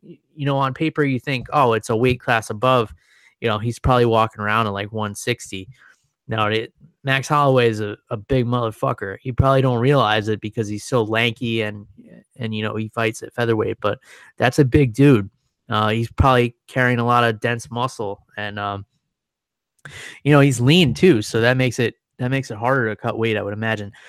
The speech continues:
So, Jeff, all the negativity aside, let's put it behind us. Let's look at what we have to look forward to here, and that is Max Holloway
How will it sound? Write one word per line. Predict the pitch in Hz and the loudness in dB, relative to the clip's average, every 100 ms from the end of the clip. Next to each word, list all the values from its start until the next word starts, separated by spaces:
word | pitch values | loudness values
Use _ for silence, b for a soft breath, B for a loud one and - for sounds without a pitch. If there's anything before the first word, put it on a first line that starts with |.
| B B B | B B B
So, | - 175 160 - - | 4 6 6 2 2
Jeff, | 180 151 - - _ _ _ _ _ _ _ _ _ - | 4 4 0 -20 _ _ _ _ _ _ _ _ _ 2
all | 190 | 4
the | 175 | 4
negativity | 170 170 160 160 151 143 127 | 2 0 0 0 0 0 -4
aside, | 120 131 113 107 101 _ | -4 -4 -2 -2 -6 _
let's | 135 131 | -6 -6
put | - 160 | 2 4
it | 151 | 4
behind | 135 120 117 110 | 2 0 -2 -2
us. | 110 - - _ _ _ _ _ - _ | -4 -8 -14 _ _ _ _ _ -20 _
Let's | 139 156 - | -4 -4 -4
look | 143 156 143 | -4 -4 -2
at | 139 117 135 | -4 -6 -4
what | 131 135 | -4 -2
we | 127 | -2
have | 117 123 117 | 0 0 0
to | 123 | 0
look | 110 107 | 0 -2
forward | _ 123 120 110 101 | _ 2 2 0 -4
to | 110 101 | -8 -8
here, | 104 101 101 B B B _ | -10 -10 -12 B B B _
and | 107 107 | -8 -4
that | 117 123 | 0 2
is | 117 107 104 _ - | 0 -2 -8 _ -8
Max | 123 120 120 | -2 0 0
Holloway | - 123 120 110 104 104 | 0 2 2 0 -2 -6